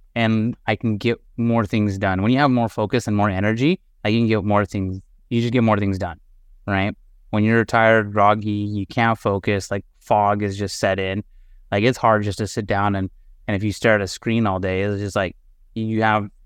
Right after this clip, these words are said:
a million different distractions you can have in front of you. And then you're just, like,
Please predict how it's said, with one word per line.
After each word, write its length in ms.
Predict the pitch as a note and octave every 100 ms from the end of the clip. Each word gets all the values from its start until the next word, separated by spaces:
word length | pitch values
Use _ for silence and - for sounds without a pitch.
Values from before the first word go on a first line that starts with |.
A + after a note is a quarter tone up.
| _ - - -
a 100 | -
million 360 | B2 C3 C3 A#2+
different 240 | A#2 A2
distractions 580 | G#2 - A#2+ A#2 - G#2+
you 80 | G#2
can 100 | A2
have 200 | G#2 G#2+
in 100 | G2+
front 240 | - A2+
of 80 | A2+
you. 180 | G2+ G2+
And 120 | G2+
then 140 | G#2
you're 120 | G#2 G#2+
just, 80 |
like, 160 | - G#2